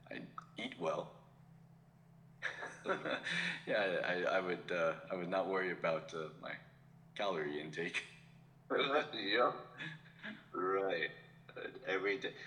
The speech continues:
Speaker 2: you know, every meal would be <laughs> my last meal. Yeah.
Speaker 1: Mm.
Speaker 2: I'm lost. <laughs> But I do think it would be kinda, like, not constantly preparing for the future.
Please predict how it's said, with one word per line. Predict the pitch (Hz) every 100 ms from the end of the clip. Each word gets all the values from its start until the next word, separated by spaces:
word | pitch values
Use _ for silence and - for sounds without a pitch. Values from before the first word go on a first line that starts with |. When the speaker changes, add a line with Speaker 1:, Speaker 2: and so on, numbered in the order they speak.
| -
Speaker 2:
you | -
know, | 87 82 82 95
every | 101 113
meal | 104 -
would | 110 -
be | - - - - - - -
<laughs> | 151 - 131 - - - - - - - - - - - - - -
my | 87
last | 80 - -
meal. | 85 - - - - -
Yeah. | - - - - -
Speaker 1:
Mm. | 101 101 - - -
Speaker 2:
I'm | - 104
lost. | 95 - - - - - -
<laughs> | - - - - - - - - - - - - - - - - - - - - - - - - - - - - - - - - - -
But | - 95 107 107
I | 110
do | - -
think | 104 98 -
it | 80
would | 80
be | 78 76
kinda, | - 78 73
like, | - - - - - - - - -
not | 107 110 -
constantly | - 95 95 - 87 92
preparing | 87 - 85 82
for | 80
the | 76
future. | - 78 - 67 60 -